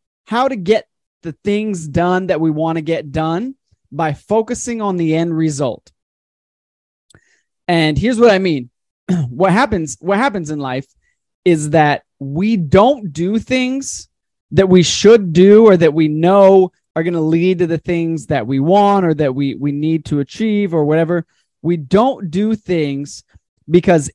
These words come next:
in the moment, we don't like the feeling of it, the discomfort of it, um, or just the hard work that it takes, right? We, we focus on the wrong thing. We're focusing on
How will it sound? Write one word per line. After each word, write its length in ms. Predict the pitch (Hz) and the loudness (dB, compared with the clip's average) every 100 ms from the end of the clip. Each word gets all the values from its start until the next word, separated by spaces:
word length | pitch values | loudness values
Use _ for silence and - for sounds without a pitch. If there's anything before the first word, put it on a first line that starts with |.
| - | -2
in 280 | 214 240 240 | 2 2 2
the 80 | |
moment, 800 | 208 165 175 202 233 285 - - _ _ _ _ _ _ _ _ - | 2 2 2 2 0 -2 -8 -20 _ _ _ _ _ _ _ _ -4
we 260 | 180 220 | 0 0
don't 340 | 180 208 214 170 | 4 2 2 0
like 380 | 175 180 180 - | 2 2 0 -6
the 100 | 156 | -10
feeling 560 | - 170 180 175 170 | -6 -2 0 0 -2
of 180 | 170 156 | -2 0
it, 140 | 160 | -2
the 80 | - | -2
discomfort 680 | 131 160 - 165 156 156 151 | -8 -8 -6 -6 -4 -2 0
of 160 | 143 131 | 0 0
it, 220 | 143 - _ _ _ _ - | -4 -4 _ _ _ _ -4
um, 480 | 147 147 143 135 147 _ _ _ _ _ | 0 0 0 -4 -10 _ _ _ _ _
or 120 | 208 202 | 4 4
just 180 | 190 | 4
the 60 | 160 | 0
hard 440 | 143 156 170 165 | -4 0 0 0
work 260 | 147 156 151 | -2 -4 -6
that 120 | 147 | -8
it 140 | 135 - | -10 -6
takes, 380 | 143 117 - | -4 -4 -4
right? 220 | 143 135 110 | 0 0 0
We, 260 | 143 - _ _ _ - | -2 -4 _ _ _ 0
we 240 | 160 202 | 4 4
focus 560 | - - 247 247 233 226 | 2 4 4 4 -2 0
on 180 | 202 | -2
the 80 | 175 | -2
wrong 340 | 165 180 170 147 | 0 0 0 -4
thing. 440 | 214 190 101 123 _ _ _ _ _ _ _ _ - | -4 -4 -8 -16 _ _ _ _ _ _ _ _ -6
We're 240 | 185 202 | -2 -2
focusing 720 | - 233 240 262 262 247 240 _ _ _ - - | 2 2 2 -8 -6 -8 -8 _ _ _ -20 -2
on 440 | 185 185 175 165 | 4 4 4 2